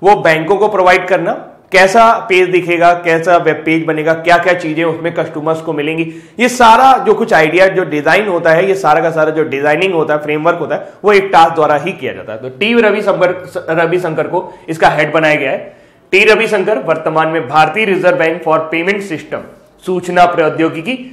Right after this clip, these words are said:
जोखिम प्रबंधन और fintech के कार्यकारी निदेशक के रूप में कार्य कर रहे हैं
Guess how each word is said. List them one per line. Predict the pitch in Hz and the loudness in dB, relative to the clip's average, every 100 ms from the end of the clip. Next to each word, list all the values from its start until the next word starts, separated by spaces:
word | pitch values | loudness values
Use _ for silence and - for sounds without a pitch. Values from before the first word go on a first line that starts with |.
| - _ - | -20 _ -2
जोखिम | 170 196 233 | 2 4 2
प्रबंधन | 226 180 185 202 | 2 4 4 4
और | 202 170 | 2 2
fintech | 160 160 175 | -2 -4 -2
के | 185 | -2
कार्यकारी | - 165 190 170 160 170 | 2 4 4 2 0 0
निदेशक | 156 139 143 156 | -2 -6 -8 -6
के | 156 | -6
रूप | 147 | -6
में | 160 | -4
कार्य | 165 120 127 | -2 -2 -4
कर | 127 | -6
रहे | 101 92 | -8 -12
हैं | 92 | -16